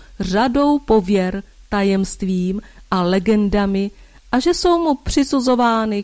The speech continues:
kouzelné účinky. Podle jedné legendy bylo jmelí kdysi stromem. Z jeho dřeva však byl vytesán kříž, na němž trpěl a skonal Ježíš. Strom nemohl tu hanbu unést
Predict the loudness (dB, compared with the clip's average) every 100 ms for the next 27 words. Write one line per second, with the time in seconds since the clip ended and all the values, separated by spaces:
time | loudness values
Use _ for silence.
0 | -6 0 2 2 0 -2 -2 -4 -6 -4
1 | -4 -4 -6 -8 -8 -10 -12 -12 _ -20
2 | _ _ -20 -20 -20 -20 -6 -2 0 0
3 | -2 -4 -4 -4 -4 0 0 0 -2 -4
4 | -16 -8 0 2 2 2 0 0 0 0
5 | -2 -6 -6 -4 -4 -6 -6 -2 0 0
6 | -4 -8 -16 -20 -20 -20 -6 -2 2 4
7 | 2 2 0 0 -2 -4 -2 -2 0 -2
8 | -2 -4 -2 -4 -4 -6 -8 -6 -2 -2
9 | -4 -10 -20 -20 -12 -4 -2 0 0 -2
10 | -6 -4 -4 -2 -4 -2 -4 -6 -6 -6
11 | -6 -6 -4 -4 -4 -4 -4 -4 -6 -8
12 | -14 -20 _ -20 -20 -20 -10 -4 0 2
13 | 2 0 0 2 0 0 -4 -2 -6 -2
14 | -2 0 -2 -2 -4 -4 -6